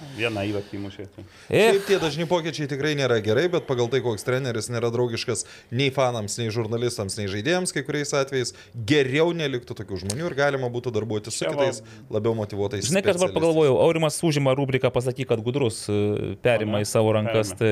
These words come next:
Speaker 2: taip, su, su
Speaker 1: Bet
Speaker 2: šitais
Speaker 1: čia reikia ne,
Speaker 2: komentar-
Speaker 1: ne trenerius, o atspėt komentarą.
Speaker 2: Taip, kas, e, jeigu būtum sekęs, sakyčiau, va-, Vakaris, pavyzdžiui, Vakaris. Arba Gelumbauskas galbūt. Čia
Speaker 3: Čia būtų, būtum atspėjęs?
Speaker 2: Manau, kad taip.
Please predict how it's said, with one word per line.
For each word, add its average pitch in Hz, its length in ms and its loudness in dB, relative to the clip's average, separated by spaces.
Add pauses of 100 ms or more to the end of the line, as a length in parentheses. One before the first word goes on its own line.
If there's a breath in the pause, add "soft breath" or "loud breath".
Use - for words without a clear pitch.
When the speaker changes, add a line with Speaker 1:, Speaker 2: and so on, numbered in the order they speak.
Speaker 2:
taip, - 40 -18
su, - 140 -10
su - 160 -8
Speaker 1:
Bet 120 160 2
Speaker 2:
šitais 120 80 0
Speaker 1:
čia 135 120 2
reikia 127 120 2 (100)
ne, 120 60 0
Speaker 2:
komentar- 120 240 2
Speaker 1:
ne 117 80 0
trenerius, 127 580 -2
o 113 140 0
atspėt - 360 -4
komentarą. 117 420 0
Speaker 2:
Taip, 131 340 4
kas, 151 320 2
e, 127 300 4 (240)
jeigu 131 180 2
būtum 135 180 -2
sekęs, 120 380 0
sakyčiau, 127 360 0 (400)
va-, 143 160 2
Vakaris, 123 460 -4 (180)
pavyzdžiui, 104 400 0
Vakaris. 98 380 0 (180)
Arba 127 160 2
Gelumbauskas 135 640 2 (260)
galbūt. 104 300 0 (260)
Čia 127 140 4 (100)
Speaker 3:
Čia 147 160 2
būtų, 143 400 0
būtum 143 320 0
atspėjęs? 208 540 0 (100)
Speaker 2:
Manau, 117 760 0
kad 120 140 0
taip. 101 140 -2